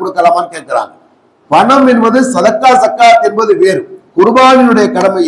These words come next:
என்பது அதை அறுத்து பலியிட்டால் மட்டும்தான் கடமை தீருமே தவிர, அந்த பணத்தை நாம் என்ன செய்ய, சதக்கா செய்வதன் மூலமாக கடமை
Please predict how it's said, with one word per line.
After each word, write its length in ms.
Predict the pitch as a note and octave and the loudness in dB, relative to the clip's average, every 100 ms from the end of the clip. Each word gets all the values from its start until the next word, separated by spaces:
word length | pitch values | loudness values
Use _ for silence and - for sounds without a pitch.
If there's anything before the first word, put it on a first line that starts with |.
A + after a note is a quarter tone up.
| D3 | -4
என்பது 360 | C3 B2+ C3+ F#3+ G3+ G3+ - _ - | -6 -6 -2 2 2 0 -8 _ -4
அதை 160 | D3+ D3+ C#3+ D3 | -2 0 0 2
அறுத்து 400 | F#3+ B3 B3 B3 - | 2 2 0 -4 -4
பலியிட்டால் 680 | F#3 G#3+ A#3+ A#3+ - G#3+ G#3 G3 | -2 -2 -2 -6 -2 0 2 0
மட்டும்தான் 500 | F#3+ A3 A3 A#3+ B3+ - | -2 -2 0 0 -2 -4
கடமை 300 | G#3 G#3+ G#3+ - | -4 -2 -4 -4
தீருமே 340 | G#3+ G#3 F#3+ F3 | -4 -4 -4 -8
தவிர, 220 | G#2+ C#3+ C3+ D3 D3+ - _ - | -6 -4 -2 -2 -4 -8 _ -6
அந்த 140 | E3+ F3 - | -4 -4 -2
பணத்தை 400 | A#3 A3+ A3+ B3+ B3+ | 0 0 0 0 0
நாம் 180 | G#3 G#3 | 0 0
என்ன 100 | G#3 G#3 | -2 -4
செய்ய, 160 | G3+ F#3 - | -2 -2 -2
சதக்கா 320 | A3+ - A3+ - | -6 0 -2 0
செய்வதன் 320 | F#3+ E3+ E3 | -2 -4 -8
மூலமாக 540 | D#3+ D3+ D3+ F3+ F3 D#3+ - _ - | -8 -6 -2 -2 -2 -8 -10 _ -2
கடமை 300 | F3+ B3 | 0 2